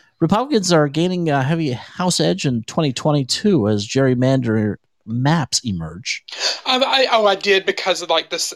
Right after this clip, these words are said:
Speaker 2: like, the census, like, redistricting.
Speaker 1: Yeah. Well, and, and,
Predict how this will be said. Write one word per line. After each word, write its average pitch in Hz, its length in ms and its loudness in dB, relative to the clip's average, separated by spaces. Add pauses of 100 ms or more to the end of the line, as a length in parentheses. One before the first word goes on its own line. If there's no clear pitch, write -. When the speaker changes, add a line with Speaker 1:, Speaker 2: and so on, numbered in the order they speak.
(120)
Speaker 2:
like, 175 180 0
the 170 80 -8
census, 170 640 -4
like, 156 160 0
redistricting. 175 880 -4 (880)
Speaker 1:
Yeah. 165 320 -4 (580)
Well, 220 200 4
and, 202 200 0
and, 202 400 0